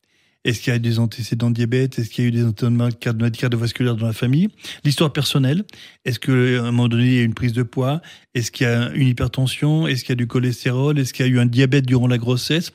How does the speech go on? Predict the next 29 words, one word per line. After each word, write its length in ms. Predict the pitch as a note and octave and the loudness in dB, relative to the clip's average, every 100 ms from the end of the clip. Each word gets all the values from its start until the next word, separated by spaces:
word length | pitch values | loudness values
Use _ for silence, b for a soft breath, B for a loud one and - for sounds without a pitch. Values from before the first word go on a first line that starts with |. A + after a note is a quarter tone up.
| B B B | B B B
Tous 120 | - E3+ | -4 -2
ces 240 | F3+ D3+ | 0 2
éléments-là 340 | D#3 D3+ E3 | 2 2 2
sont 160 | F3 E3 | 0 0
des 140 | C3+ | 2
éléments 360 | C#3 C#3+ D#3 F3+ | 2 2 2 0
qui 240 | F3 - | -2 -6
sont 200 | C3 D#3+ | -4 -2
ce 80 | D#3+ | -2
qu'on 120 | D3 | -2
appelle 220 | C3+ B2 D3+ | -2 0 -2
les 80 | |
facteurs 300 | C3 C#3 D3 | -2 -4 -4
de 80 | C3 | -2
risque. 340 | A#2 G#2+ - - B B B B B | -2 -4 -8 -16 B B B B B
Quand 220 | - A#2+ | -6 0
on 100 | B2+ | 4
a 100 | E3 | 4
ces 120 | G3+ F3+ | 2 0
facteurs 260 | F3+ F#3+ | 0 0
de 80 | D#3+ | 0
risque, 320 | D3+ F#3 - _ B B - | 0 0 -4 _ B B -6
il 60 | A#2+ | -4
faut 140 | A#2 | -4
faire 300 | G2+ - D#3 | -4 -2 2
une 120 | G3+ | 4
prise 200 | F3+ F#3 | 4 2
de 80 | E3+ | 0
sang 340 | D#3+ D#3+ E3 | -2 -2 -4